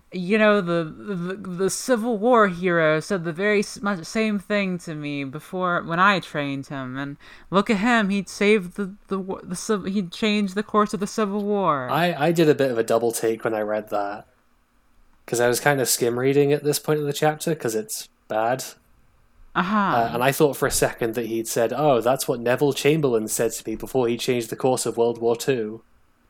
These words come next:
Speaker 1: What, what
Speaker 2: And,
Speaker 1: in
Speaker 2: like,
Speaker 1: the
Speaker 2: you're,
Speaker 1: world?
Speaker 2: you're not, you're not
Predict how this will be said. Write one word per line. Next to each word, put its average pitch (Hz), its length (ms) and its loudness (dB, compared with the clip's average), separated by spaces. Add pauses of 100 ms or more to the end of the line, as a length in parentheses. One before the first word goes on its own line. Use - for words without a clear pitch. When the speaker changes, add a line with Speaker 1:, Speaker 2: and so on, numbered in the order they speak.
(160)
Speaker 1:
What, 285 260 -2 (220)
what 277 200 0
Speaker 2:
And, 330 60 4
Speaker 1:
in 285 40 4
Speaker 2:
like, 302 140 8
Speaker 1:
the 302 60 4
Speaker 2:
you're, - 120 10
Speaker 1:
world? 330 400 6 (260)
Speaker 2:
you're 143 160 6
not, 180 480 4 (220)
you're 156 180 2
not 156 80 4